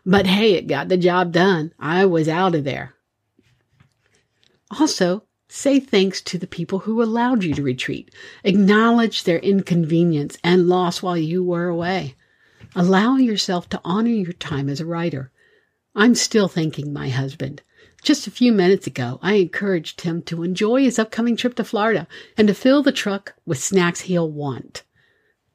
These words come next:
I encouraged him to buy new clothes for the journey,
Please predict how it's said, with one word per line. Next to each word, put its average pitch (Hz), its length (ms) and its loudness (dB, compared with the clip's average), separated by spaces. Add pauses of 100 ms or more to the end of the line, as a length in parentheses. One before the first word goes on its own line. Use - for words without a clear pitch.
(240)
I 208 80 0
encouraged 233 500 -2
him 247 120 4
to 220 60 0
buy 214 240 0
new 226 160 0
clothes 233 380 -4
for 160 140 -8
the 151 100 -6
journey, 147 460 -6